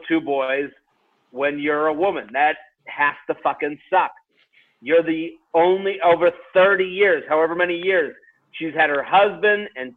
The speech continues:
two boys, and she's been the woman of the house for, from day one.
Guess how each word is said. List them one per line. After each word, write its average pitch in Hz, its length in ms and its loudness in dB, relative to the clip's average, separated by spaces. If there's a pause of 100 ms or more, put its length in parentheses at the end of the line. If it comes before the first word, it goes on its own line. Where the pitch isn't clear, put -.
two 220 120 -4
boys, 180 420 2
and 139 160 -12
she's 147 140 -8
been 147 160 -4
the 135 60 -4
woman 175 280 0
of 208 80 -4
the 185 60 -2
house 165 300 2 (640)
for, 156 360 0
from 156 280 0
day 180 360 4
one. 151 540 0